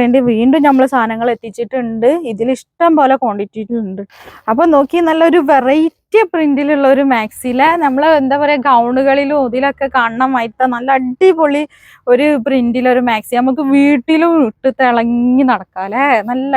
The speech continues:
അടിപൊളി ഒരു അനിമൽ പ്രിന്റിന്റെ മേലെ നമ്മളൊരു ഫ്ലോറലും കൂടി വന്നിട്ട് നല്ല അടിപൊളി ആയിട്ടുണ്ട് ട്ടോ. ഈ ഒരു പ്രിന്റ് ഒരു കാണാത്തൊരു വെറൈറ്റി ആണ്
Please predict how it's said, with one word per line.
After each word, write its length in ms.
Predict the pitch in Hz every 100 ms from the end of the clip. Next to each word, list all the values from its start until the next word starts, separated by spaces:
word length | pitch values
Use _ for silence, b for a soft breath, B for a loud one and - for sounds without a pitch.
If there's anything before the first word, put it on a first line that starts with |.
| 226
അടിപൊളി 480 | 196 220 262 247 254
ഒരു 80 | 254
അനിമൽ 300 | 233 226 233 233
പ്രിന്റിന്റെ 480 | 254 247 254 247 302 - b b b 233
മേലെ 340 | 247 262 277 330 302
നമ്മളൊരു 340 | 269 269 269 262
ഫ്ലോറലും 540 | 247 220 220 233 247
കൂടി 140 | 254 277 254
വന്നിട്ട് 260 | 233 220 240
നല്ല 140 | 233 247
അടിപൊളി 520 | 233 214 302 277 247 233
ആയിട്ടുണ്ട് 340 | 220 226 220 208
ട്ടോ. 80 | 220
ഈ 20 | 226
ഒരു 80 | 233
പ്രിന്റ് 480 | 254 226 220 220 240 262
ഒരു 100 | 262 302 b b b 285
കാണാത്തൊരു 520 | 277 285 285 311 269 269
വെറൈറ്റി 420 | 240 240 - 277
ആണ് 160 | 226 196